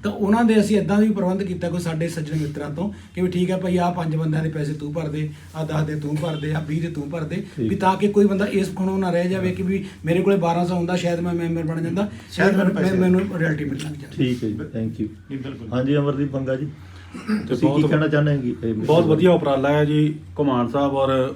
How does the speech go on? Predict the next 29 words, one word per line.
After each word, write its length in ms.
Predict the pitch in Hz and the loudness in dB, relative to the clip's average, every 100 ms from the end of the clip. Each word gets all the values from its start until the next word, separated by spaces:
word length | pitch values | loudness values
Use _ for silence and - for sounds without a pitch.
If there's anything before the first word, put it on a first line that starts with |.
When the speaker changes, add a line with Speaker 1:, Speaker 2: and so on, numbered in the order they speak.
| - | -6
Speaker 4:
ਪੱਟੀ 260 | 123 127 120 | -6 -4 -2
ਭੜੀਵਾਲਾ, 540 | 123 113 117 127 - - - - - - | 0 0 2 0 -4 -10 -20 -20 -20 -8
ਕਿਉਂਕਿ, 520 | 123 120 139 139 139 - - - - - - | -6 0 4 4 4 -2 -14 -18 -18 -16 -6
ਅ, 20 | 135 127 117 | 0 0 2
ਵਕਤ 280 | 135 - 151 | 0 0 -4
ਤੋਂ 160 | 151 | -2
ਵਕਤ 320 | 135 131 - | 0 0 0
ਜਿੱਦਾਂ 300 | 143 139 135 | -2 -2 -2
ਜਿੱਦਾਂ 180 | 123 131 | -2 -2
ਸਮਾਂ 320 | 127 123 131 | -2 0 0
ਬੀਤਦਾ 300 | 123 123 135 | 0 -2 0
ਜਾਂਦਾ, 500 | 127 123 123 127 135 - - - - | 0 0 0 0 -4 -10 -20 -12 -4
ਟੈਕਨੋਲੋਜੀ 640 | 135 131 127 131 131 135 | -2 0 0 0 -2 -6
ਚੇਂਜ 280 | - 131 131 | -2 0 0
ਹੋ 180 | 123 123 | 0 2
ਗਈ, 240 | 127 127 - - - | 2 0 -10 -18 -12
ਸਭ 200 | - 151 | -2 -2
ਕੁਝ 180 | 165 - | 0 -2
ਚੇਂਜ 200 | 139 127 | 0 0
ਹੋ 120 | 123 | 0
ਗਿਆ, 180 | 127 139 | 2 0
ਪਰ 360 | 139 143 147 147 - - 131 | 0 -2 -2 -4 -14 -14 -4
ਜਿਹੜਾ, 680 | 131 156 175 175 175 175 - - - - | 2 4 6 4 2 -2 -14 -20 -18 -4
ਜਿਹੜਾ 540 | 135 160 175 165 151 127 | 2 6 6 6 4 2
ਮੁੱਦਾ 440 | 123 131 180 180 | 2 4 8 10
ਇਹਨਾਂ 140 | 175 | 8
ਨੇ 100 | 175 | 6
ਛੇੜ 280 | 165 143 135 | 4 4 2
ਲਿਆ, 300 | 131 135 131 | 4 2 0